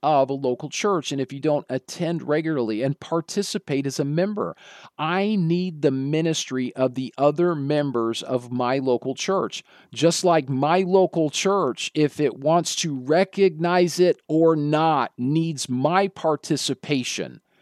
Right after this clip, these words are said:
because I'm a member of that church. That's how God designed it. You know,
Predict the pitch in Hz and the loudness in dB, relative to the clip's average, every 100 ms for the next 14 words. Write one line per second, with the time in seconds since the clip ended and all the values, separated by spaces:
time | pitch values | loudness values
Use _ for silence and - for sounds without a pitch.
0 | _ - - 156 180 175 202 220 180 180 | _ -10 -6 2 2 4 4 4 2 2
1 | 185 190 180 190 175 - 233 - 156 156 | 2 0 2 2 0 -2 -4 -2 -6 -2
2 | 175 170 165 175 165 170 180 214 269 147 | -2 0 2 2 0 -2 0 0 -2 -4
3 | 80 - _ _ _ _ _ _ _ 180 | -6 -12 _ _ _ _ _ _ _ 2
4 | 202 190 | 6 6